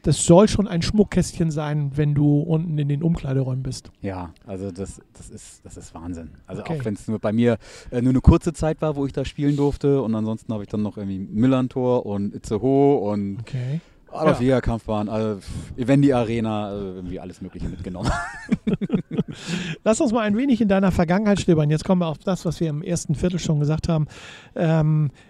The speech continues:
Speaker 1: du hast Football nur bei den Blue Devils, äh, gespielt. Von den Flaggies angefangen,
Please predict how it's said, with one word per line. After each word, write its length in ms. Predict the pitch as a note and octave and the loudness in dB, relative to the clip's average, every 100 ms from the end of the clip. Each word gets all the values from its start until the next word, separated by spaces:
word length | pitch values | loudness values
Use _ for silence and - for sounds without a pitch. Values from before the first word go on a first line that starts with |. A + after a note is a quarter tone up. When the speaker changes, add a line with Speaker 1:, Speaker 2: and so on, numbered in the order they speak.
| - - _ _ _ _ _ _ _ _ - | -20 -20 _ _ _ _ _ _ _ _ 4
Speaker 1:
du 140 | E3+ | 6
hast 440 | G3 - - - - _ _ - _ _ _ | 6 4 -2 -8 -18 _ _ -20 _ _ _
Football 680 | - - A#3+ - A3+ A3 B3 - | -4 2 0 0 -2 0 0 0
nur 340 | F3 A3+ D4 C4+ | 4 6 4 2
bei 180 | - F#3+ | -2 -2
den 320 | G3 G3+ F#3 | -2 -2 -4
Blue 320 | D#3 F3 F3+ E3 - | -6 -2 -2 -2 -2
Devils, 680 | F#3 C#3+ B2+ G#2+ - - - - | -2 -2 -6 -6 -8 -8 -12 -10
äh, 600 | D#3 C#3 B2+ B2+ - D3+ | -10 -8 -10 -12 -12 -10
gespielt. 680 | D3 C3 - C3+ A2 - - - | -4 -2 -2 -6 -10 -16 -14 -6
Von 220 | F3+ G3+ | 0 2
den 380 | G#3 G3+ G#3 - | 2 2 0 -2
Flaggies 420 | - A3 A#3 A3 | -2 0 -2 -4
angefangen, 540 | - G#3 A3+ A#3+ C4 | -2 -2 -2 -4 -4